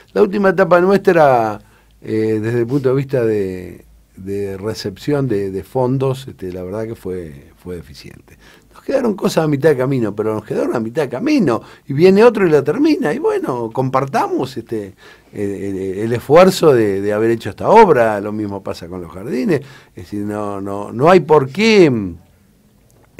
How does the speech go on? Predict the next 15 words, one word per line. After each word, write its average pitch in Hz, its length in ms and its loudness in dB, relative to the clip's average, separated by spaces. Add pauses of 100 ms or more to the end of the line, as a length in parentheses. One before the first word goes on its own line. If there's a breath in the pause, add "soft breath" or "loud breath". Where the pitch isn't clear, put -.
jactarse, 180 840 2 (360 loud breath)
ni, 110 380 0
ni 110 160 0
tratar 120 340 0
de 135 120 2
pisotear 127 580 -2
al 120 160 2
otro, 165 440 4
de 101 240 2
omitirlo 127 720 2
o 107 40 2
no 110 140 0
decir 107 260 -4
la 98 140 -4
verdad. 143 460 2